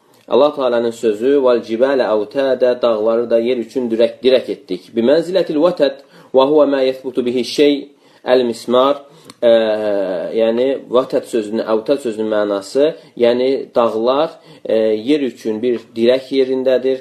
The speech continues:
və onunla, yəni hansı ki vatad, yəni onunla bir şey sabit olur, mismar kimi. "Fəhiyyə təthbutu, e, tuthbitul arda min əcli əllə təmidə və lə tattarib",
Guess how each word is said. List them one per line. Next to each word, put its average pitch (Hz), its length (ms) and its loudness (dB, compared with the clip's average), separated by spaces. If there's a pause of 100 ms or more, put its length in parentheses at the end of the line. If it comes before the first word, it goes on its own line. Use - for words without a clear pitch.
(280)
və 117 60 4
onunla, 110 720 0 (220)
yəni 104 120 -2
hansı 110 300 -4
ki 139 180 -6
vatad, 127 360 -2
yəni 110 140 -2
onunla 110 380 -2
bir 117 80 -2
şey 107 200 -4
sabit 110 440 -2
olur, 131 220 2 (260)
mismar 120 460 0
kimi. 139 400 -2 (240)
"Fəhiyyə 170 420 2
təthbutu, 147 840 0 (260)
e, 123 240 4
tuthbitul 143 420 2
arda 156 300 0
min 139 120 0
əcli 151 340 0 (100)
əllə 135 200 4 (120)
təmidə 143 380 0
və 131 120 2
lə 123 120 -2
tattarib", 175 500 2